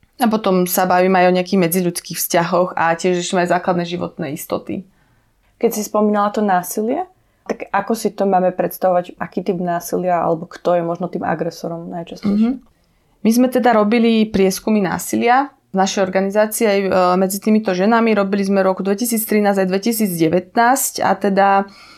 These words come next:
Speaker 1: takmer všetky z opýtaných, že dvadsať z dvadsiatich jedna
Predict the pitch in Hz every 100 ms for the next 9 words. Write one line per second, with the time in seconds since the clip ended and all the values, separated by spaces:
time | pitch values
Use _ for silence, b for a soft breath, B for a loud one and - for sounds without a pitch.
0 | - 196 208 202 220 226 226 - 285 277
1 | - 185 190 185 196 190 196 214 247 247
2 | 202 185 180 196 196 185 185 196 202 196
3 | 180 190 190